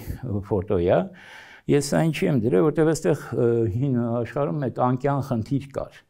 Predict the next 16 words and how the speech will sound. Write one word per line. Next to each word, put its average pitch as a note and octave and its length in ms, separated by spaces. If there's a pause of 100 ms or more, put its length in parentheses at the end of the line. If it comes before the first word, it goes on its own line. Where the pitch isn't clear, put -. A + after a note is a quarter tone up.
(360)
Նույնիսկ C3 480
Դորիկ A#2+ 500 (220)
այս, F#2+ 320
ը, G2 240 (240)
սյունաշարի, G#2 680 (260)
Դոնիկ A2+ 460
օրդերի G#2+ 520
պարագայում A2 600
նույնիսկ B2+ 380
կոնֆլիկտ C#3+ 560
կա E2+ 180
անկյունի։ D#2+ 480 (600)
Նախ D#3+ 260
ասենք, D#3+ 420
հիշենք, D3 460
որ A#2 200